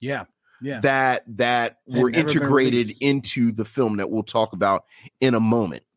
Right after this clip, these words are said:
Speaker 2: And right from there, this is an almost three-hour film, but it's only dealing with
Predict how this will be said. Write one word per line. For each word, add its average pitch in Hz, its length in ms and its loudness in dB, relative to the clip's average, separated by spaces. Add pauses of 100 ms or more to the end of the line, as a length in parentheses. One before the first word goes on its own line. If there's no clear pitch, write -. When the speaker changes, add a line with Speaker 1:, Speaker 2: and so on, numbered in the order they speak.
(1900)
Speaker 2:
And 214 300 0
right 349 260 2
from 185 440 -2
there, 131 420 0 (640)
this 165 240 -2
is 165 100 -2
an 170 120 2
almost 160 440 0
three-hour 240 560 2
film, 90 600 -4 (1000)
but 170 280 0
it's 190 320 -2
only 285 340 2
dealing 170 600 2
with 139 420 0